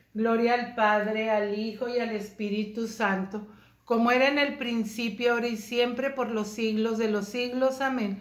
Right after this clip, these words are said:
San Miguel Arcángel, con tu luz ilumínanos, con tus alas protégenos, y con tu espada defiéndenos del comunismo. Madre, libra a México de la amenaza del comunismo.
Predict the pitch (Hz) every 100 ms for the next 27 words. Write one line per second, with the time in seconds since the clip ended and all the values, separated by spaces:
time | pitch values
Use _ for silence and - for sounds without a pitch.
0 | - - - _ - 233 233 226 226 226
1 | 226 220 220 214 240 233 - 226 220 233
2 | 226 233 226 277 262 262 247 214 214 214
3 | 214 - 214 208 202 196 220 220 233 233
4 | 226 - 233 226 254 247 262 262 - -
5 | _ - 202 226 214 208 208 202 - 214
6 | 214 220 226 233 - 214 196 196 202 208
7 | 208 202 208 220 208 208 208 190 185 190
8 | - - - - _ 214 226 233 233 226
9 | 220 226 233 247 254 247 233 226 240 233
10 | 240 226 214 202 196 196 208 202 226 220
11 | 220 226 214 214 208 196 196 190 196